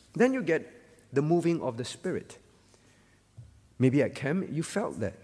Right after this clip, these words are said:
The Holy Spirit moved in your heart. And you said, "Lord, I want to make that change." Many of you testified.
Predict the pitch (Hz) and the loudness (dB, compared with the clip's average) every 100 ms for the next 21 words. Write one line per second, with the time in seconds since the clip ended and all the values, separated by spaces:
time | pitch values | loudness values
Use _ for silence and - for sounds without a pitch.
0 | - - - - _ _ _ 117 117 120 | -20 -20 -20 -20 _ _ _ 0 2 2
1 | 120 120 117 170 165 104 - - - - | 0 0 0 0 0 -4 -10 -16 -18 -16
2 | - 123 117 139 147 - - - 139 143 | -6 -4 -2 -2 -4 -6 -16 -4 4 6
3 | 139 135 - 127 165 147 - 143 120 139 | 6 4 0 2 4 2 2 0 2 0
4 | 190 170 175 127 139 - 175 131 90 - | 0 0 -2 -2 -6 -4 -6 -6 -8 -12
5 | - - - 120 143 117 - 139 - 190 | -20 -12 0 2 4 2 -2 -6 -4 -4
6 | - 170 - 78 80 | -4 -6 -6 -8 -8